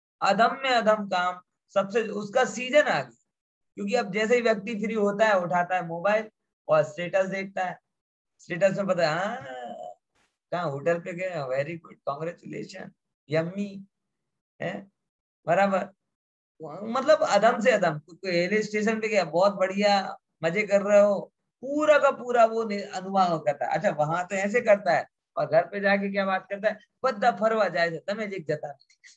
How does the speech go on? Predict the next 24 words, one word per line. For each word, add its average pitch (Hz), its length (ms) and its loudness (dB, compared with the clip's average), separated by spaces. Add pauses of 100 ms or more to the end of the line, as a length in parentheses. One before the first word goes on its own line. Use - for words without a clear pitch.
(800)
<laughs> - 360 -20 (2000)
"बद्दा 240 420 4
हम 233 140 0
करे 202 280 4
थे, 165 140 0
तमें 247 300 4
एक 233 220 0
करता 175 320 -2
ना।" 151 160 -8 (1120)
बराबर 82 280 -16
कहता - 280 -20
है। - 100 -20 (480)
ये, 202 100 -10
ये 254 260 -4
अधम 247 500 0
से 311 200 2
भी 320 100 4
अधम 269 360 4
काम, 160 240 0 (1000)
ये 170 80 -6
सोशली 240 760 0 (140)
मीडिया 233 420 4
जो 196 280 -2
है, 175 380 0